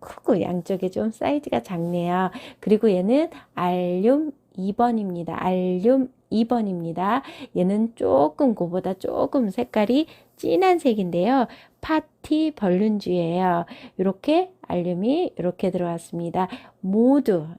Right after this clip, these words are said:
예, 하나에 세 개씩 피는 알륨입니다. 알륨이 이렇게 갔다고 죽은 거 아니에요?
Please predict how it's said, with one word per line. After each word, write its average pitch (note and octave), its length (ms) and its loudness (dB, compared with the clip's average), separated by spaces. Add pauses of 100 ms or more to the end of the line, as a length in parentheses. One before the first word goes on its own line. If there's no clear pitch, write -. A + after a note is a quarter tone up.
예, E3 260 -8
하나에 A3+ 640 -2 (260)
세 C#4+ 400 4
개씩 C#4 600 0 (140)
피는 C#4 340 0
알륨입니다. F3 640 -2
알륨이 A#3+ 360 4
이렇게 G3+ 300 0
갔다고 A#3 600 0 (280)
죽은 G#3 320 2
거 C4+ 100 4
아니에요? F#3 360 0